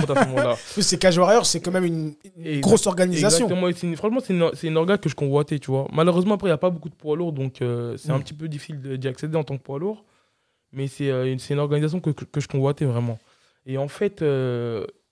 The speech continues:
Speaker 1: ce qui s'est passé entre, entre mon combat en Angleterre et ce combat-là, j'ai été trop dans, dans la joie, entre guillemets. Je me rappelle, j'avais un ami à moi qui jouait, euh,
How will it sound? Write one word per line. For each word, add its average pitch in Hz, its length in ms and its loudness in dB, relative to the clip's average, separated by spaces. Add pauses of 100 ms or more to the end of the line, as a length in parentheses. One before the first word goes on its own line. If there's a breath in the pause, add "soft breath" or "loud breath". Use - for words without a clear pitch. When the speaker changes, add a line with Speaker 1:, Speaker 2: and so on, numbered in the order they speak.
(140)
Speaker 1:
ce 147 120 -12
qui - 100 -14
s'est 185 120 2
passé 180 260 -4
entre, 147 580 -2
entre - 300 -8
mon 151 180 0
combat 175 260 0
en 160 60 0
Angleterre 151 380 -4
et 135 100 0
ce 131 200 -14
combat-là, 131 600 -2 (760)
j'ai 127 160 -6
été 135 180 -4
trop - 260 -4
dans, 120 600 -2 (400)
dans 135 140 -4
la 135 120 4
joie, 135 240 -2
entre 127 220 -8
guillemets. 117 300 -10 (840)
Je 135 60 -10
me 135 80 -2
rappelle, 143 220 2
j'avais 135 200 4
un 127 80 2
ami 127 180 2
à 123 80 2
moi 156 160 0
qui 127 160 -8
jouait, 117 320 -4
euh, 113 240 -4